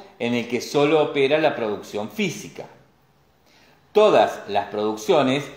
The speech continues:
han de ser investigadas bajo la idea de una nueva declaración antropológica de libertad humana individual y de la empresa que resulte de la libertad.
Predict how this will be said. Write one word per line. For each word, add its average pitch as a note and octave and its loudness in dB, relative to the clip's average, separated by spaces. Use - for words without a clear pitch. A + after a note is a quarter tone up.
han C#3+ 4
de D3+ 0
ser D3+ 0
investigadas D#3 2
bajo B2 2
la A2 -4
idea C3 0
de C#3 -4
una B2 -2
nueva F3+ 0
declaración B2 -2
antropológica A#2+ -4
de G#2 -6
libertad G2+ -4
humana A#2+ -4
individual A#2 0
y D#3 -2
de F3 0
la C#3 0
empresa F3 2
que E3+ -4
resulte C3+ -4
de G#2+ -2
la G2+ 0
libertad. F#2+ -8